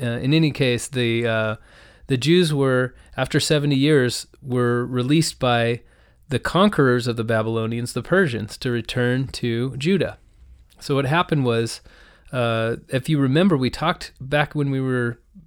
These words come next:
finishing the book of Isaiah, we talked about the idea of two Isaiahs. And the reason that a lot of people, well, not the only reason, but one reason that a lot of people think that there were two Isaiahs is because,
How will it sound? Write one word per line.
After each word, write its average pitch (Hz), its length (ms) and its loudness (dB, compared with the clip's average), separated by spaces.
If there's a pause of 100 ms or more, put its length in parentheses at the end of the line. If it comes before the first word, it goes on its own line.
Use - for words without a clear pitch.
(240)
finishing 170 360 2
the 135 60 2
book 147 180 0
of 127 120 0
Isaiah, 127 320 4
we 120 100 0
talked 151 320 -4
about 135 200 2
the 127 120 2
idea 120 240 2
of 113 100 -4
two 160 280 2
Isaiahs. 120 640 -2 (540)
And 127 280 0
the 123 60 -2
reason 170 400 2
that 135 160 0
a 120 80 -6
lot 135 160 0
of 123 80 -6
people, 131 300 -2
well, 127 300 4 (180)
not 143 240 0
the 139 100 -4
only 131 220 -2
reason, 120 240 -8
but 123 80 -6
one 160 220 2
reason 151 360 4
that 127 160 0
a 113 40 -2
lot 123 180 0
of 123 80 -6
people 131 220 -4
think 135 340 -4
that 117 400 -2 (340)
there 139 140 -2
were 123 100 0
two 180 260 4
Isaiahs 127 460 4
is 117 120 -2
because, 113 520 -2